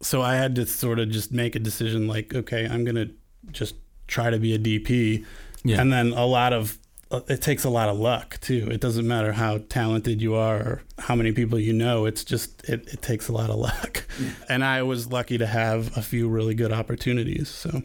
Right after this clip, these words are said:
Speaker 2: Is there one that you would say was the thing that broke the ice for you professionally?
Speaker 1: Yeah, probably Like Crazy.
Speaker 2: Mm-hmm.
Speaker 1: The,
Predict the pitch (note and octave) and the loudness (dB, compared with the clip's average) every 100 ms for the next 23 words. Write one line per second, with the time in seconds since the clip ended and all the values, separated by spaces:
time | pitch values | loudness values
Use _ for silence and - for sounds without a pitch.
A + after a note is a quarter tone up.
0 | - - F#2 D#2+ B2 G#2+ A2+ G#2+ A2+ A2+ | -8 -12 -6 0 2 4 4 4 4 2
1 | G#2+ G#2 - G#2+ G2+ F#2 F#2+ F2 G2 G2+ | 2 0 0 2 0 0 0 0 -2 0
2 | F#2+ F#2 F#2 A#2+ G#2 G2+ G2 - G#2 G2+ | 0 0 2 2 4 2 2 0 0 0
3 | G#2+ G#2 G2 - G#2+ A2 - _ - - | 0 0 -2 0 -2 -2 -6 _ -20 -6
4 | F3 F3+ G#2+ A#2 A#2+ A2 G#2+ A2 A2+ - | 0 2 2 0 0 0 0 -2 -4 -4
5 | A2+ A#2 A#2 G#2+ G#2+ - C3 A2 F#2+ G2+ | -4 -2 -2 -6 -6 -4 2 4 4 2
6 | A2+ | -2